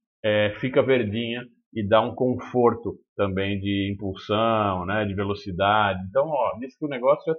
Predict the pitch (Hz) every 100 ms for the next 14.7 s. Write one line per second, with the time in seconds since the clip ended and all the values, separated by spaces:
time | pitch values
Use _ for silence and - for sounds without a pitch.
0 | - 113 92 95 90 117 - _ _ _
1 | - 110 113 110 113 110 113 143 139 131
2 | 120 135 139 139 139 147 107 110 113 _
3 | _ 110 107 104 107 113 117 85 80 -
4 | 92 87 82 101 104 104 110 107 101 95
5 | 104 117 117 117 117 117 117 101 85 78
6 | 85 _ _ _ _ _ - 226 233 208
7 | 190 196 165 147 160 185 180 151 165 160
8 | 160 160 165 - - 151 143 139 127 120
9 | 131 135 147 - _ 135 139 147 147 -
10 | 160 147 147 131 127 120 117 113 117 110
11 | 113 104 104 101 101 101 98 104 113 107
12 | 127 113 - - _ - 113 117 104 104
13 | 104 - 120 127 127 123 120 123 123 127
14 | 139 139 127 127 104 113